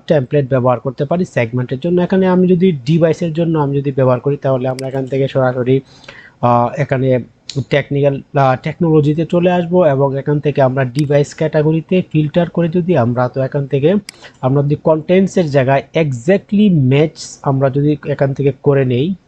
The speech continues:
exactly ম্যাচ, এবং এখান থেকে আমরা যদি ডেস্কটপটাকে on করে দেই, তো আমাদের কিন্তু একটা সেগমেন্ট ক্রিয়েট হয়ে যাবে। তো আমরা সর্বপ্রথম এখানে একটা নাম দিতে পারি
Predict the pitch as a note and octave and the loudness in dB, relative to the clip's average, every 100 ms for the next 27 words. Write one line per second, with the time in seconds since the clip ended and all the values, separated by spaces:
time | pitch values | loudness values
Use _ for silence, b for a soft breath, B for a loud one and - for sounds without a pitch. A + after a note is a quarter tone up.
0 | _ C3 A#2+ A#2+ A2 D#3+ - F#3+ F3+ B2+ | _ -2 -2 -6 -4 -4 -2 0 2 2
1 | C3+ E3+ F3+ C#3+ C3 C#3 C#3+ C#3 D3+ D3+ | 2 2 0 -6 -2 -2 -2 -4 -4 -4
2 | D3 C#3 C3+ C#3+ C#3 D3 C3+ D3+ E3+ - | -4 -4 -2 -2 -2 -4 -2 -2 -2 -4
3 | F3+ - C#3 C3 B2+ C3 C3 C3+ B2 D3+ | -4 -2 -6 -2 -2 -2 0 0 2 0
4 | A3 B B B _ C#3 C3 A#2 - C#3 | -2 B B B _ 2 2 2 -2 -2
5 | C#3+ D#3 D3 F3 E3+ C#3+ - G#3 A#3 - | 2 2 0 2 2 0 0 0 0 -4
6 | _ _ _ _ - - - D3+ C3+ E3+ | _ _ _ _ -18 -16 -2 0 2 0
7 | F3+ - E3+ - D3 B2 B2 B2 D3 C#3 | 0 0 -2 0 -2 0 0 0 -2 0
8 | D3 D3 C#3 D3+ D3+ C#3+ C3+ C#3 C#3 C#3 | 2 0 -2 -4 -4 -4 -2 -2 -2 -2
9 | C3+ B2+ C3+ C3 C#3+ D3 C#3 C#3+ B2+ C3 | -4 -2 -2 2 2 2 0 -2 0 0
10 | C3 | 0